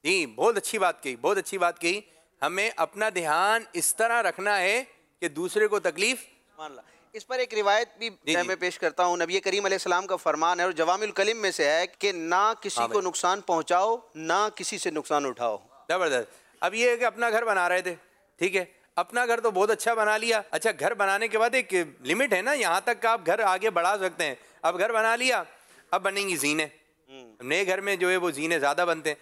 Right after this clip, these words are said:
Speaker 1: اب یہ گلی میں بنیں گے۔ وہ گھر بہت اچھا بنا دیا، اب جو سیڑھیاں بنائیں، زینے بنائے، وہ اتنے بنا دیے، آدھی گلی تک آ گئے۔ اپنا تو اچھا کر لیا، دوسروں کا پتہ نہیں۔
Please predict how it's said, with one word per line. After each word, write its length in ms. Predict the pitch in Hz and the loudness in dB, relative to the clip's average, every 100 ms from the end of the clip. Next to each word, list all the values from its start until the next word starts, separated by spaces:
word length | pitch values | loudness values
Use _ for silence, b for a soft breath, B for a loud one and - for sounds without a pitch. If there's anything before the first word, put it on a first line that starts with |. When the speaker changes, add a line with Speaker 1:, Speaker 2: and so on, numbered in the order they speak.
| b b | b b
Speaker 1:
اب 140 | 139 | -4
یہ 80 | 175 139 | -2 -2
گلی 180 | 139 160 | -2 -2
میں 100 | 151 | -2
بنیں 240 | 139 135 | -2 -6
گے۔ 60 | - _ | -10 _
وہ 140 | - 185 123 | -8 -8 -2
گھر 140 | 131 | -2
بہت 220 | 170 156 151 | 0 0 0
اچھا 220 | - 165 | 0 -2
بنا 200 | 170 175 | 0 0
دیا، 200 | 185 190 180 b b b | 0 -2 -4 b b b
اب 160 | 151 165 | -4 -2
جو 80 | |
سیڑھیاں 420 | 190 - 180 233 233 | -4 -2 0 0 2
بنائیں، 320 | 220 240 254 - - - | 0 0 -4 -10 -20 -6
زینے 280 | 156 226 | -2 0
بنائے، 240 | 220 208 220 | 2 2 2
وہ 120 | 233 | 2
اتنے 440 | 170 - 160 208 | 2 0 0 2
بنا 220 | 262 240 233 | 2 2 0
دیے، 120 | 247 | 2
آدھی 260 | 208 196 208 | 0 0 -2
گلی 160 | 185 | -2
تک 60 | 190 | 0
آ 200 | 180 123 | 2 2
گئے۔ 120 | 110 117 _ _ _ _ _ _ _ _ | -2 -8 _ _ _ _ _ _ _ _
اپنا 360 | - 170 233 262 | -4 -4 0 0
تو 120 | 247 | 2
اچھا 260 | 226 - 226 | 2 2 -2
کر 160 | 233 | -2
لیا، 280 | 240 262 247 151 - - - _ _ _ _ _ _ _ _ _ _ _ _ _ _ _ _ _ - | 0 0 0 -4 -16 -20 -20 _ _ _ _ _ _ _ _ _ _ _ _ _ _ _ _ _ -4
دوسروں 280 | 175 190 151 | 2 4 4
کا 60 | |
پتہ 120 | 117 | 2
نہیں۔ 120 | 107 | -2